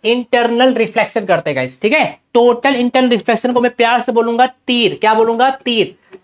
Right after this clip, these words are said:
टी आई आर, तीर, Total internal reflection। क्या होता है guys? Total internal reflection होता कैसे है? Actually मान लो जब ray of light हमारा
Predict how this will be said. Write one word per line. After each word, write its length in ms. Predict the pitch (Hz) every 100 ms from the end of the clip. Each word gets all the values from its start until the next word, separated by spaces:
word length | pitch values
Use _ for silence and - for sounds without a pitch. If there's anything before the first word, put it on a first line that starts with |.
| _
टी 180 | 247 262
आई 280 | 214 220 220
आर, 260 | 208 170 127 _ _ _ _ _ _ _ -
तीर, 280 | 247 202 - _ _ 247
Total 440 | 247 247 269 285
internal 480 | 254 240 240 240 240
reflection। 500 | 226 226 196 - 151 _ _ -
क्या 100 | 277
होता 260 | 302 311 302
है 60 |
guys? 320 | 269 294 - - _ _ _ _ _ _ -
Total 500 | 262 269 262 311 311
internal 280 | 302 311 302
reflection 360 | 285 277 294
होता 280 | 226 240 247
कैसे 340 | 233 196 156 147
है? 180 | 131 _ _ _
Actually 320 | 202 202 277
मान 240 | 262 262 285
लो 380 | 254 254 302 - _ _ _ 180
जब 280 | 170 269
ray 200 | 240 254 285
of 220 | 285 285
light 260 | 254 277
हमारा 260 | 254 262